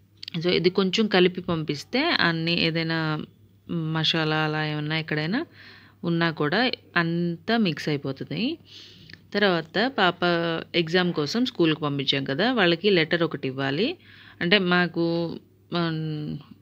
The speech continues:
ఏమీ ప్రాబ్లం లేదు అని చెప్పి, so ఆ లెటర్ సబ్మిట్ చేసాము వాళ్ళ టీచర్కి. వాళ్ళ టీచర్ అటు వెళ్ళాలి అని చెప్తుంది. So పాప వెళ్ళింది. ఇక్కడ షూస్ క్లీనింగ్ అనమాట. షూస్ కూడా నేను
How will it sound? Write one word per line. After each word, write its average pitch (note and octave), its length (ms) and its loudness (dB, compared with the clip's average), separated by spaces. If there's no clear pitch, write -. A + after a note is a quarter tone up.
ఏమీ F3 440 2
ప్రాబ్లం E3 600 -2
లేదు D#3 440 0
అని D#3+ 240 0
చెప్పి, G3+ 400 0
so F3 60 0
ఆ E3 280 2
లెటర్ D#3+ 380 2
సబ్మిట్ D#3+ 420 -2
చేసాము D#3+ 380 -2
వాళ్ళ E3 160 2
టీచర్కి. D3 500 -2
వాళ్ళ G3 220 2
టీచర్ D#3+ 460 -2
అటు D#3 340 -2
వెళ్ళాలి D3 420 -2
అని E3 100 -4
చెప్తుంది. D3+ 680 -4
So E3+ 240 -4
పాప C#3+ 340 -4
వెళ్ళింది. C#3+ 540 -4
ఇక్కడ A#3 300 6
షూస్ F#4+ 380 6
క్లీనింగ్ D#3+ 460 2
అనమాట. C#3 400 0
షూస్ A3 340 0
కూడా G3 260 6
నేను G#3+ 480 0